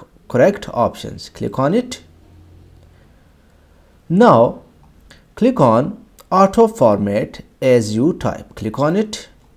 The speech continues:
And then you can see here automatic numbered lists. Uncheck this box. Now click OK. Again click OK. Now erase this list.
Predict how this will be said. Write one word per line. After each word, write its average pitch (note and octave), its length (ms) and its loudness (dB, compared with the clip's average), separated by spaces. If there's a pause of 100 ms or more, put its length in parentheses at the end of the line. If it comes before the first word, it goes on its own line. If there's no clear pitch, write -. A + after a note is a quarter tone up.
(580)
And A#3 300 0
then C#3 220 4
you C3+ 100 4
can B2+ 300 0
see B2+ 200 -2
here A2+ 360 0 (160)
automatic A#2+ 840 0
numbered A#2 600 2
lists. G#2 560 -4 (480)
Uncheck F3 720 2
this A2 300 0
box. - 680 -4 (640)
Now G#2+ 220 -2
click B2+ 400 -2 (160)
OK. A3+ 560 -2 (840)
Again B2 380 0
click G2+ 340 -4
OK. A3 600 0 (1000)
Now B2+ 440 2
erase A2+ 380 4
this G2+ 240 -2
list. G3+ 520 2